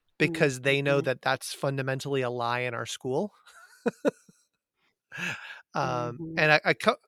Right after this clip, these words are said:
Speaker 1: a couple of my kids called me out on that. And so it, it made me think a lot about my, my own language and my own framing.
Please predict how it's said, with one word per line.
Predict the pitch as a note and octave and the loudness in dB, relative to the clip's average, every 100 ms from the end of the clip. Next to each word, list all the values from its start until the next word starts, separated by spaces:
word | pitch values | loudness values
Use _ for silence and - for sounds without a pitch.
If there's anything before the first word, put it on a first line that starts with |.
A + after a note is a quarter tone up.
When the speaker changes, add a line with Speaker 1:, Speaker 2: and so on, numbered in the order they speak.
| - | 0
Speaker 1:
a | |
couple | G#3+ G#3 | 2 4
of | G#3 | 6
my | F3 | 4
kids | F#3+ - | 4 0
called | - E3 | 0 0
me | D3 | 2
out | D#3 G#3 | 2 2
on | B2 | -4
that. | A#2 - _ - - _ | -10 -14 _ -20 -20 _
And | D3+ D3+ | 0 2
so | - E3 D#3 C#3+ - | 8 10 10 6 2
it, | F3 E3+ | -2 4
it | F3+ | 4
made | E3+ E3+ F3+ | 8 6 6
me | E3 | 0
think | - F#3 F3 | 2 2 2
a | D3 | 2
lot | C3+ D3 D#3+ | 6 6 6
about | D3+ C#3 C3+ C3 | 2 2 2 2
my, | C#3+ C3 B2+ B2+ | 0 -2 0 -4
my | - C3+ C3+ | -4 -4 -2
own | C3 | -4
language | B2 C3+ C3+ B2 | -4 -4 -2 -4
and | B2 | -6
my | A#2+ | -6
own | A#2 | -8
framing. | - C3+ C3+ B2+ - | -8 -6 -6 -8 -12